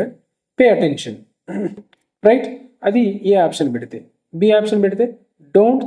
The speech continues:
just listen, pay attention. So ఇక్కడ ఏమొస్తుంది? Just ఉ-, ఆ, ద-, ఆ, ఆ సెంటెన్స్ యొక్క అర్థం ఏంటిదంటే just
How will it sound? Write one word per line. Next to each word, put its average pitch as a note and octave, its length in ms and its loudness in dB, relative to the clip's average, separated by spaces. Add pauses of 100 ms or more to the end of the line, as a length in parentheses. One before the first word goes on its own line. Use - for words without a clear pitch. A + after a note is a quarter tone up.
just C#3+ 500 -2
listen, C#3 280 0 (640)
pay G#3 120 6 (160)
attention. C3 520 -2 (380)
So - 140 -4
ఇక్కడ E3+ 240 -2
ఏమొస్తుంది? C3+ 1200 -2 (720)
Just G3 220 0
ఉ-, F3 180 -2
ఆ, F3 60 2
ద-, F3 220 0
ఆ, F3+ 320 0
ఆ F3+ 40 2
సెంటెన్స్ F#3+ 400 0
యొక్క G3+ 120 0
అర్థం F3 240 0
ఏంటిదంటే E3 340 -4 (680)
just A3 240 -2